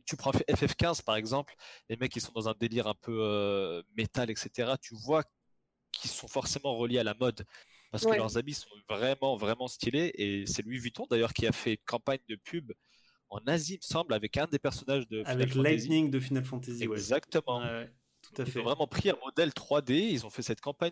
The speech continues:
Speaker 1: de pub en la mettant en avant. Donc tu vois, je suis allé voir, je savais même pas. Je suis allé voir et c'est vraiment elle qui est habillée avec des habits Louis Vuitton. C'est super propre, super stylé
Speaker 2: Ouais.
Speaker 1: et apparemment ça a extrêmement bien marché. Ils ont eu un buzz de fou, donc, euh,
Speaker 2: Et ça, c'est au
Speaker 1: euh,
Speaker 2: Japon, tu as dit ?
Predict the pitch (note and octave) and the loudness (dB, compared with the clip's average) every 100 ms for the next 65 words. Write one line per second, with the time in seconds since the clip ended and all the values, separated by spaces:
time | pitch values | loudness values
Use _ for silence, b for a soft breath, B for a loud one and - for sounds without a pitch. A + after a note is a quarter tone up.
0 | D3 A#2+ - F3+ A#2 G2 G#2+ A2 A#2 - | -4 -12 -10 -8 -4 -2 -2 -4 -2 0
1 | D3 C#3 B2 F3 A#2+ - A2+ C#3 E3+ - | 0 2 0 -2 -6 -12 -2 0 0 0
2 | G#2 A#2+ C3+ G#2 G#2+ G#2 D#3+ C3+ A#2 B | 0 2 0 0 0 -2 -2 -2 -2 B
3 | B - A#2+ B2 B2 F#3+ - - A2+ C3+ | B 0 2 4 4 2 2 -2 2 0
4 | D3 - D3+ E3 - A2+ A#2 C3+ B2 A#2 | 0 0 2 2 0 0 2 2 2 0
5 | A#2 A#2+ A#2+ A#2 A2 - F3 - B B | -2 -2 -4 -8 -10 -10 -10 -12 B B
6 | - G2 - - - F3+ - E3+ F3 - | -4 -2 -2 -2 0 0 0 -2 -2 -6
7 | - D#3 E3 - - - F3+ F#3 - A2+ | -12 -8 -4 -2 0 2 2 0 -4 -8
8 | - A#2 A2+ E3+ - G#2+ G2+ - - - | -2 0 0 -2 -2 0 -2 -4 -8 -4
9 | - - D#3+ D#3 B2+ C3 A#2+ - C#3+ F3+ | -4 -2 -2 -2 0 0 0 -2 -4 -8
10 | - B _ _ _ A2 A2+ A#2 A2+ A2 | -12 B _ _ _ -14 -12 -6 -4 -2
11 | B2 G#2+ G#2 - - A#2 G#2+ - G2+ G1+ | -2 -2 -8 -10 -12 -12 -12 -6 -4 -4
12 | - _ _ _ _ _ - G#4 D4+ C#4+ | -8 _ _ _ _ _ -4 0 2 2
13 | C4 C#4+ F#4 G4+ E4 D4 | 0 0 0 2 0 0